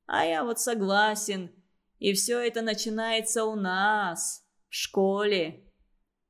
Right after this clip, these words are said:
В голубых глазах Дмитрия Ивановича снова загорелся молодой огонёк.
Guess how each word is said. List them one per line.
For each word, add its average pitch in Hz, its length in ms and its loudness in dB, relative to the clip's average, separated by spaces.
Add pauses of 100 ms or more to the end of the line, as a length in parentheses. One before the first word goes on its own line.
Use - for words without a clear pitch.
(440)
В 196 80 2
голубых 262 500 6
глазах 277 480 2
Дмитрия 254 460 0
Ивановича 262 580 -2
снова 269 420 0
загорелся 247 580 0
молодой 240 400 -2
огонёк. 226 540 -2